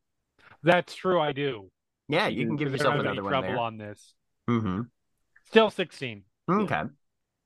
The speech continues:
Speaker 3: Yeah.
Speaker 2: All right. Um, so at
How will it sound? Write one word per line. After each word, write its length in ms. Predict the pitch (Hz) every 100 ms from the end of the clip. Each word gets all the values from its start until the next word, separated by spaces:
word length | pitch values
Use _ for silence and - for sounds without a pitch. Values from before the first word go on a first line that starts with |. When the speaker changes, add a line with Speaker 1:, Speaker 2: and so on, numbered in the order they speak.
| _ _ _ _ _ _ _
Speaker 3:
Yeah. 140 | 127 101
Speaker 2:
All 100 | 85
right. 240 | 76 85 - _ _ - -
Um, 520 | 107 98 90 90 87 - _ _ _ _ _ _
so 640 | - - 156 120 110 107 -
at 220 | 117 156